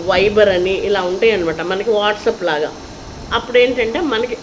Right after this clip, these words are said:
ఏ జాబ్ అయినా సరే అండి, కంపల్సరీగా వన్ మంత్, టూ మంత్స్ మాత్రం కంపల్సరీగా మనకి ట్రైనింగ్ ఇస్తారు. మనం భయపడకూడదు, అమ్మో మన జా-, ఎలా చేస్తాము, ఫోన్లో ఎలా చేస్తాము, కంప్యూటర్లో ఎలా చేస్తాము, ఇలా కాదు.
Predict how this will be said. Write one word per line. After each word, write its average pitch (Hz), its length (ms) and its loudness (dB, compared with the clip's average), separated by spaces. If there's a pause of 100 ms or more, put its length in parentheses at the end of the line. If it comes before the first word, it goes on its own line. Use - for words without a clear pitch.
(360)
ఏ 180 280 2
జాబ్ 233 360 2
అయినా 277 220 2
సరే 202 260 -4
అండి, 180 200 -4
కంపల్సరీగా 208 800 -2
వన్ 185 300 0
మంత్, 185 360 -2
టూ 196 100 -2
మంత్స్ 185 340 -4
మాత్రం 196 340 -6 (140)
కంపల్సరీగా 196 560 -4
మనకి 214 300 -6
ట్రైనింగ్ 233 440 2
ఇస్తారు. 233 380 -4 (360)
మనం 202 280 2
భయపడకూడదు, 226 720 2
అమ్మో 208 240 -4
మన 202 220 -2
జా-, 196 260 -2
ఎలా 156 420 -4
చేస్తాము, 254 440 -4 (420)
ఫోన్లో 214 340 2
ఎలా 208 240 0
చేస్తాము, 196 640 -4
కంప్యూటర్లో 220 560 -2
ఎలా 208 240 0
చేస్తాము, 208 440 -2
ఇలా 254 180 -2
కాదు. 202 300 -2